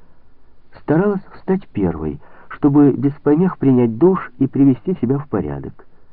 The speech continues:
И этот вторник ничем не отличался от прочих. Уже одетая, она направлялась в кухню, когда брат и сестра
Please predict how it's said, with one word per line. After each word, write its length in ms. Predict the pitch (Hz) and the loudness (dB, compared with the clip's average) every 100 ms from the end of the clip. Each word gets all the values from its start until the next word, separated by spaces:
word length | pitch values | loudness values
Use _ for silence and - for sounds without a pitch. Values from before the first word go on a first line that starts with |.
| - - - - - - - | -20 -20 -20 -20 -20 -18 2
И 100 | 156 | 4
этот 300 | 135 127 - | 4 0 -6
вторник 480 | - 147 165 165 160 - - - - | -2 2 2 0 -4 -16 -20 -4 2
ничем 400 | 139 - 196 170 | 2 4 2 2
не 80 | |
отличался 560 | 104 95 92 131 165 87 | 0 -2 -2 -2 -2 -6
от 100 | 73 | -8
прочих. 540 | 82 76 - - - - - - - - - - - | -8 -8 -8 -16 -18 -20 -20 -20 -20 -20 -20 -8 -2
Уже 240 | 135 156 | 0 0
одетая, 640 | 151 147 180 220 85 73 - - - - | 0 0 0 -2 -6 -8 -12 -20 -16 -2
она 200 | 156 202 | 2 2
направлялась 540 | 160 127 117 113 107 | 2 2 4 2 0
в 160 | - - | -6 0
кухню, 400 | 139 143 143 143 | 0 2 -2 -4
когда 380 | 143 104 98 95 | -4 -6 -4 -2
брат 300 | 104 110 107 - - | 0 0 -2 -12 -8
и 100 | 104 - | -8 -6
сестра 580 | 98 - - 98 107 | -10 -10 -8 -4 -4